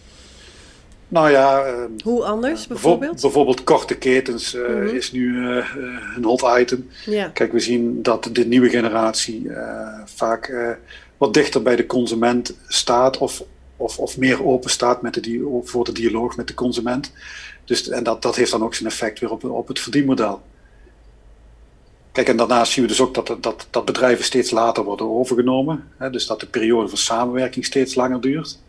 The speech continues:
Speaker 2: Mhm.
Speaker 1: En we zien andere vormen van samenwerking ontstaan. Dus, hè, bijvoorbeeld, eh, eh, eh, scheiding van eigendom en exploitatie. Dat, dat zien we steeds meer in de markt ook gebeuren.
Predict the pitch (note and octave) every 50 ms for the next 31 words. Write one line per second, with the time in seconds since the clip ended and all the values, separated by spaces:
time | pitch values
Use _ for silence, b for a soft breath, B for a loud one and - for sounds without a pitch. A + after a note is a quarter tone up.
0 | _ - F#3+ F3 D#3 F3+ A#3+ B3+ - B2+ C3 B2+ A#2+ B2 C3 C3+ C#3 C3+ B2+ A2+
1 | A2+ G#2 B2+ C#3+ C#3+ C3 A2+ G2+ F#2+ G2+ - - A2+ G#2+ G#2+ G2+ G2+ G#2 G2+ G2+
2 | - - G#2 G2 - - - G#2+ G2+ F#2+ F#2 - - _ _ - B2+ G#2+ - -
3 | A2+ A2+ A2+ G#2+ - A#2 G#2+ G2+ G#2+ G#2 - A2 G#2+ A2 G#2+ B B B B B
4 | B B B B B B B _ - - G#2+ G#2+ G#2+ G#2+ - - - - - -
5 | - - - - - _ _ _ _ _ _ _ _ _ - - - - A#2 A2+
6 | A2 G#2+ G#2 G#2+ A2 A2+ A#2+ - - - B2 A#2 A#2 A2+ A#2 G#2 G#2+ A2+ A2+ A#2
7 | A#2+ A2+ A2+ A2 A2+ G#2 A2 A2+ A2+ G#2+ - - - - A#2+ A2+ B2 B2 - -
8 | - C#3 C3 b b b b b b b _ - A#2+ - - A#2 A2 - - B2
9 | A2 G#2+ - - B2+ B2 A#2+ - B2+ A#2+ A#2 A#2+ A#2 A#2 A2+ A#2 A#2+ A#2+ A#2 A#2+
10 | C3 - - - A2+ A2 A#2 A2 G2 F#2+ G2